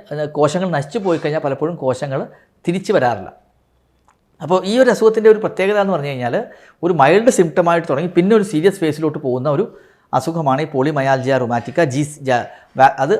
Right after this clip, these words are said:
പിന്നെ കുറച്ച് കഴിയുമ്പോൾ വാസ്കുലൈറ്റിസ് ആയിട്ട് മാറുകയും ചെയ്യാം ഒരു സിഗ്നിഫിക്കൻ്റ് ആളുകളിൽ.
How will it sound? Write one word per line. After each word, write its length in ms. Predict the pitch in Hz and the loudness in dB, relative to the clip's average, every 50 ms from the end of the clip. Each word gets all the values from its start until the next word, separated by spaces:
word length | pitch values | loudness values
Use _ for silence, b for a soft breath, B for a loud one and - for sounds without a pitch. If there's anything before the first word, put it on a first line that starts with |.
| - - | -2 -4
പിന്നെ 160 | - 156 165 165 - | -6 -4 -4 0 -2
കുറച്ച് 160 | 156 - - | -2 0 0
കഴിയുമ്പോൾ 200 | 151 135 180 196 175 | -2 -2 0 0 2
വാസ്കുലൈറ്റിസ് 480 | 143 135 135 - 156 143 147 139 135 131 | 0 0 0 -2 -4 -2 -2 -2 -2 -4
ആയിട്ട് 160 | 117 131 180 170 135 | -4 -4 -2 -2 -2
മാറുകയും 360 | 117 117 120 110 120 165 160 - | -2 -2 -2 -4 -8 -8 -8 -8
ചെയ്യാം 220 | 117 107 107 - - - | -8 -10 -10 -12 -14 -12
ഒരു 80 | - 120 - | -12 -10 -10
സിഗ്നിഫിക്കൻ്റ് 440 | 143 147 156 123 139 135 135 123 120 | -10 -10 -10 -10 -8 -8 -4 -2 -2
ആളുകളിൽ. 280 | 113 107 101 101 95 | -2 -4 -8 -12 -14